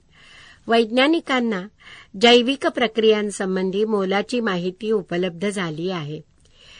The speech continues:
या माहितीचा वापर करून अनेक प्रकारचे रोग आणि विकार, ज्याच्यामध्ये कर्करोग आणि जन्मजात व्यंग इत्यादींचा समावेश होतो, यांवर उपचार करता येऊ शकतात. कृतक प्रक्रिया सुरक्षित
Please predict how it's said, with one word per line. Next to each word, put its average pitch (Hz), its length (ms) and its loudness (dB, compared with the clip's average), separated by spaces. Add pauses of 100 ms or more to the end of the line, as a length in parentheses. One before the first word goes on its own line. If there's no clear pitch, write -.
(340)
या 254 260 2
माहितीचा 269 680 0
वापर 202 380 -4
करून 196 420 -4 (140)
अनेक 220 360 0
प्रकारचे 220 560 -2
रोग 196 280 -2
आणि 190 180 0
विकार, 175 460 -6 (460)
ज्याच्यामध्ये 202 480 -2
कर्करोग 208 640 -2
आणि 208 180 2
जन्मजात 196 600 -2
व्यंग 196 380 2 (160)
इत्यादींचा 190 720 -4
समावेश 185 580 -2
होतो, 196 400 -2 (480)
यांवर 196 640 2
उपचार 196 480 -4
करता - 320 -6
येऊ 190 260 -2
शकतात. 196 440 -8 (680)
कृतक 220 400 0
प्रक्रिया 214 560 0
सुरक्षित 202 500 0